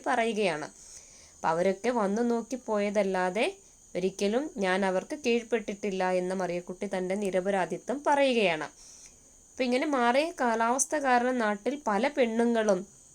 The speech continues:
അല്ലേ, കൈകുത്താതെ മറിയുന്നുണ്ട് എന്ന് നിങ്ങൾ മനസ്സിലാക്കണം. അതുപോലെയാണ് ഞാനെന്ന് നിങ്ങൾ വിചാരിക്കരുത്. എൻ്റെ ഉള്ളിലെ സത്യം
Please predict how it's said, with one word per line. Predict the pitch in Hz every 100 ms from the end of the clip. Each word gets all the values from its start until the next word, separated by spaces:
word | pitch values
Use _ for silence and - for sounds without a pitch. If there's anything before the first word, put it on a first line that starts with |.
| - 247
അല്ലേ, | 240 175 - 185
കൈകുത്താതെ | 180 202 226 - 220 202 294 - - 196
മറിയുന്നുണ്ട് | 190 208 262 247 190 180 175 175
എന്ന് | 180 202 196
നിങ്ങൾ | 180 196
മനസ്സിലാക്കണം. | 269 208 208 - 247 185 170 175 175 - - - - - -
അതുപോലെയാണ് | 214 170 180 190 202 196 175 202 226
ഞാനെന്ന് | 185 185 214 202 190 180
നിങ്ങൾ | 180 240
വിചാരിക്കരുത്. | 247 196 190 214 247 226 175 156 156 - - - - - -
എൻ്റെ | 175 180 208
ഉള്ളിലെ | 185 180 185 226
സത്യം | 220 180 - 247